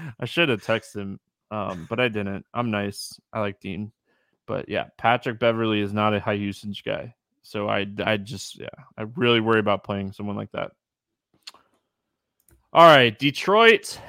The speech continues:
at O K C. No total in this game. Thunder on the second end of a back-to-back.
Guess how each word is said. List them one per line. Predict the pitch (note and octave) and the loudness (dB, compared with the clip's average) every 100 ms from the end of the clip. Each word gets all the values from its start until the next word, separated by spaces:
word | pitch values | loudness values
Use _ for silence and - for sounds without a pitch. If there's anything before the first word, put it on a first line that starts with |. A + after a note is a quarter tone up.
| - | 2
at | D3 F#3 F#3+ - - | 8 8 8 4 2
O | D3+ F#3 G3 - | 4 4 2 -2
K | - D3 D#3 D#3 - - | -10 -4 -2 -2 -4 -10
C. | - - C#3 D#3+ E3+ E3+ E3+ E3 C#3+ _ _ _ _ _ _ _ _ _ _ _ B2 | -14 -10 -6 -4 -2 0 -2 -4 -8 _ _ _ _ _ _ _ _ _ _ _ -8
No | C3 | -4
total | A#2+ G#2+ | -2 -2
in | G2+ | -2
this | G2 | -6
game. | A2 G#2+ - _ _ _ _ _ _ _ _ _ _ _ - | -8 -8 -10 _ _ _ _ _ _ _ _ _ _ _ -4
Thunder | E3 F#3+ F#3+ | 0 6 6
on | F#3 | 6
the | |
second | D#3 E3+ F3 | 4 4 4
end | E3+ | 2
of | D#3 | 0
a | D#3 | 4
back-to-back. | E3+ D#3 E3 E3 D#3 - - | 4 4 2 2 2 -2 -20